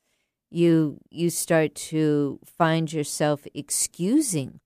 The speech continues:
why it didn't happen. You might even start manifesting bad things so that you unconsciously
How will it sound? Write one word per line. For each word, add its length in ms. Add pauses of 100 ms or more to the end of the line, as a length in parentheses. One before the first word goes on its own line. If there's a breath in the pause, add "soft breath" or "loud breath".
(400)
why 320
it 220
didn't 260
happen. 540
You 100
might 240
even 240
start 380
manifesting 1080
bad 480
things 600 (400 soft breath)
so 320
that 200
you 200
unconsciously 1300